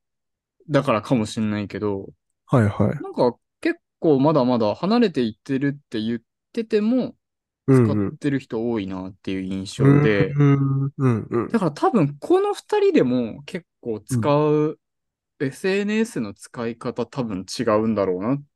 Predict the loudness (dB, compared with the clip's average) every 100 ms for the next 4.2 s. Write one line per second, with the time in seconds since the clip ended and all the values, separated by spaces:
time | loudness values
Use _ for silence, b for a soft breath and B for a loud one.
0 | _ _ -4 -2 -2 -6 -8 -8 -6 -6
1 | -8 -8 -8 -8 -8 -10 -8 -10 -10 -14
2 | -18 -20 _ _ 2 2 0 -2 -2 -4
3 | -4 -6 -4 -2 -2 -2 -4 -4 -2 -4
4 | -4 -8